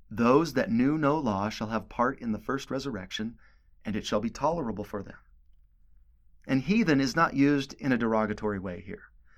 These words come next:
But there are and will be places that did not have the same access to gospel knowledge and blessings and opportunities as others have. And they too can be redeemed.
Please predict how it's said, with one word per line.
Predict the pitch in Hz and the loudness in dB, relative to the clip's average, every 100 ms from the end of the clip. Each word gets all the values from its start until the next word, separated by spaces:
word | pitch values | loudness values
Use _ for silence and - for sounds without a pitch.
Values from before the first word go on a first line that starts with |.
| - - - - | -20 -20 -20 -4
But | 123 127 | 2 8
there | 139 | 10
are | 156 151 196 | 10 10 8
and | 160 123 | 4 2
will | 131 | 2
be | 156 | 2
places | 190 120 110 127 113 | -2 -4 -2 -4 -4
that | 120 | -6
did | 123 110 | -2 0
not | 110 135 | 0 -2
have | 127 120 123 | -4 -6 -6
the | 113 | -6
same | - 123 139 107 | -4 -4 -4 -4
access | 110 - 117 - | -4 -4 -8 -8
to | 107 | -10
gospel | 101 107 - | -10 -8 -6
knowledge | 127 98 101 113 - | -6 -6 -8 -12 -10
and | 139 | -6
blessings | 110 92 104 110 - _ - - - | -4 -4 -6 -8 -12 _ -20 -20 -10
and | 110 | -8
opportunities | 98 - 107 104 90 101 107 123 | -6 -8 -6 -6 -6 -8 -8 -10
as | 120 | -8
others | 131 165 120 | -8 -6 -8
have. | - - - - - _ - - _ _ - - | -12 -16 -20 -20 -20 _ -20 -20 _ _ -16 -8
And | 110 | -2
they | 139 | 0
too | 160 - 185 | 0 0 0
can | 185 127 | 0 2
be | 139 | 2
redeemed. | 131 131 143 - - | 2 -2 -4 -10 -18